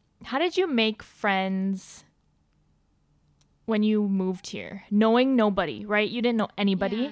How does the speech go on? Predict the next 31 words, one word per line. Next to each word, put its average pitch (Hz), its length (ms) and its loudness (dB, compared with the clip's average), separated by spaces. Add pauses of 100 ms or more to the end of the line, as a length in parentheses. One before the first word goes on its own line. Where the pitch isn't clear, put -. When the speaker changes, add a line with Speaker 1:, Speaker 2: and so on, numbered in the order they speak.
(200)
Speaker 2:
no. 233 300 -18 (140)
I 269 60 -12
had 320 240 -10
one 269 200 -8
friend 269 320 -12
from 233 240 -12
here 226 220 -10
named 214 260 -10
Jake, 214 360 -4 (840)
but 220 120 4
Speaker 1:
Okay, 220 120 0
Speaker 2:
he 269 40 8
was 269 140 8
Speaker 1:
wait. 196 60 0
Speaker 2:
living 247 220 2
on 233 80 0
the 226 60 -2
mainland. 214 440 -4 (120)
Speaker 1:
<laughs> - 120 -20
Yeah. 220 320 -4 (840)
Speaker 2:
Um, 233 500 0 (380)
so - 160 -6
I 240 40 -4
came 320 280 -4
here, 320 120 2
I 254 160 2
literally 262 440 -2
knew 233 340 0
zero 214 440 -4
people. 208 460 -8
Speaker 1:
Mm-hmm. 196 340 0